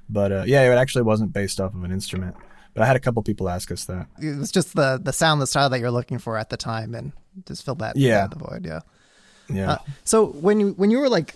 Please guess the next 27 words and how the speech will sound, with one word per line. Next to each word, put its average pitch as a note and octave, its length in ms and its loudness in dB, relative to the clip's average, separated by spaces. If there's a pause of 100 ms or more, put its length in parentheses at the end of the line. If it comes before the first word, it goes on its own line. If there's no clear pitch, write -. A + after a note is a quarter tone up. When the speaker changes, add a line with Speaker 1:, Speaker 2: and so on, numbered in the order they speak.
Speaker 2:
laying E3+ 440 4
down, C3+ 400 2
you D3+ 100 0
know, C3 140 2
the C#3+ 160 2
overall, C#3+ 420 4
like, A2+ 240 -2
you C#3+ 80 -2
know, A2 180 -4
structure, C#3+ 680 0
composition C3 580 0
of, B2+ 120 -2
of B2 140 -4
the C3+ 100 -2
song, B2+ 400 0
like, B2 140 -4
did C#3 220 -4
you C#3+ 180 2
s-, C#3 120 -4
do D#3+ 340 -2
a D3 80 4
lot B2 220 2
of D3 100 2
instrument D#3+ 400 0
swapping? D3+ 400 2
Like, B2 180 0
was, C#3 320 0